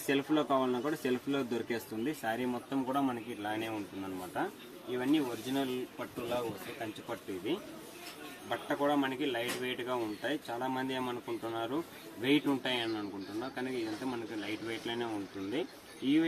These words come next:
ఈ వెరైటీ కాకుండా ఇంకా మనకి డిఫరెంట్గా కావాలన్నా కూడా మన కాడ ఉన్నాయి. ఒకసారి మీరు డైరెక్ట్గా ఒకసారి రావచ్చు, లేకుంటే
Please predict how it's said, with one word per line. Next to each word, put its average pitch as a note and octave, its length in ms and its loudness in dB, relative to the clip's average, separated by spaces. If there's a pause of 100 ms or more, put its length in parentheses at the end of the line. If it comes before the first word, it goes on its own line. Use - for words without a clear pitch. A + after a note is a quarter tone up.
(180)
ఈ - 20 8 (120)
వెరైటీ C#3+ 300 2 (120)
కాకుండా B2+ 460 2
ఇంకా C#3+ 140 0 (100)
మనకి B2 300 2
డిఫరెంట్గా C#3 460 0 (100)
కావాలన్నా A#2+ 400 2
కూడా C3 180 2
మన A2 160 -2
కాడ A2+ 120 0 (120)
ఉన్నాయి. C3 240 2 (360)
ఒకసారి C3+ 380 2
మీరు B2+ 220 2
డైరెక్ట్గా A2+ 400 2 (100)
ఒకసారి A2+ 380 -4 (100)
రావచ్చు, A2+ 360 0 (100)
లేకుంటే A#2+ 280 -2